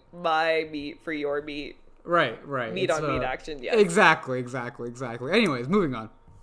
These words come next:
Speaker 1: Um, when you were saying that you're one needy bitch, I, it kinda sounded like you were saying meaty.
Speaker 2: Oh, I, I mean, I am both needy and meaty.
Speaker 1: <laughs>
Speaker 2: I think those are both accurate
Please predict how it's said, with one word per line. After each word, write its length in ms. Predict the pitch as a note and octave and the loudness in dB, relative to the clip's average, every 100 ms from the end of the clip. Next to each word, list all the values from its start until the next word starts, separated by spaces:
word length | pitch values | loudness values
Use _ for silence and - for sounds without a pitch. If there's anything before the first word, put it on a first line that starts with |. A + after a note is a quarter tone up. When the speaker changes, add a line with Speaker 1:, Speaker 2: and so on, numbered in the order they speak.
| - | 0
Speaker 1:
Um, 420 | A3 G#3 G3 F#3+ - - - - B3 - - | 4 8 8 6 -2 -10 -20 -20 -20 -20 -10
when 400 | A#3+ G#3+ A#3+ A#3+ | -6 2 4 4
you 140 | D4+ | 0
were 160 | E4+ E4 | -2 -6
saying 560 | - A3 F3 F3 F3 F3 | -4 2 6 6 4 0
that 180 | E3 | -2
you're 240 | E3 F3 F3+ | 0 -2 -2
one 560 | D#3+ - F3 D#3+ E3 | -4 -10 -2 -2 -2
needy 340 | D#3+ D3+ D#3 D#3+ | -4 -8 -8 -8
bitch, 360 | - C3 F#3 - | -6 -4 -4 -2
I, 280 | F3 C#3+ - | -2 -2 -6
it 100 | G#3 - | -8 -4
kinda 240 | G3+ G#3+ | -4 -2
sounded 280 | A#3+ A#3 A3 | -2 -4 -4
like 180 | G#3+ F#3+ | -6 -6
you 60 | |
were 80 | F#3+ | -10
saying 500 | - F3+ E3 D#3+ C#3+ | -2 -2 -2 -10 -14
meaty. 560 | E3+ E3 C#3+ - - - - _ _ _ - - - - | -12 -10 -10 -10 -12 -14 -20 _ _ _ -20 -16 -16 2
Speaker 2:
Oh, 400 | A3 A#3 C3 G2 - - - - - | 8 8 8 0 -12 -20 -20 -18 2
I, 260 | F3 A#3 B3+ | 4 6 10
I 40 | |
mean, 180 | C4+ C4+ | 10 10
I 200 | B3+ C#4 A#4 | 12 12 12
am 80 | D#4+ | 10
both 180 | C4+ G#3+ | 8 8
needy 560 | F#3+ G#3+ A3 A3 A3 | 6 6 8 6 4
and 300 | E3+ D#3+ D3+ | 2 0 2
meaty. 380 | C3 B2 G#2 - _ _ | 0 0 -4 -14 _ _
Speaker 1:
<laughs> 180 | _ - | _ -10
Speaker 2:
I 1700 | - - F4 - - - _ _ _ - _ _ - _ _ - | -8 -8 -10 -10 -20 -20 _ _ _ -20 _ _ -20 _ _ 2
think 140 | C4+ C#4+ | 6 6
those 100 | A3 | 8
are 100 | G#3+ | 8
both 220 | G3+ G3 | 8 6
accurate 580 | F3 E3 E3 D#3 D3+ | 6 4 4 2 2